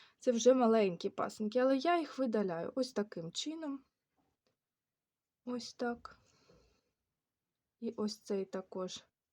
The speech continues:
видаляю, щоб вони не заважали їй швидше вкорінитись, цьому пасинку. І дивимось на нашу рослинку.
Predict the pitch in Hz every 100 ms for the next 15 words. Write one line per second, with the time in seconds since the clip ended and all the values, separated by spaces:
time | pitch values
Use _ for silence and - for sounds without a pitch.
0 | _ 233 214 202 196 180 175 165 170 247
1 | 359 _ _ _ _ _ _ _ _ _
2 | _ _ _ _ _ _ _ _ _ _
3 | _ _ _ _ _ _ _ _ - 285
4 | 320 339 247 220 208 208 214 226 185 202
5 | 202 - 202 214 - 202 - 208 202 190
6 | 180 - 208 - 190 185 - 202 - 202
7 | - _ _ - - - - - - -
8 | - 311 359 214 226 262 254 247 233 233
9 | - 226 226 220 214 226 - 208 - 220
10 | 214 202 196 175 - 175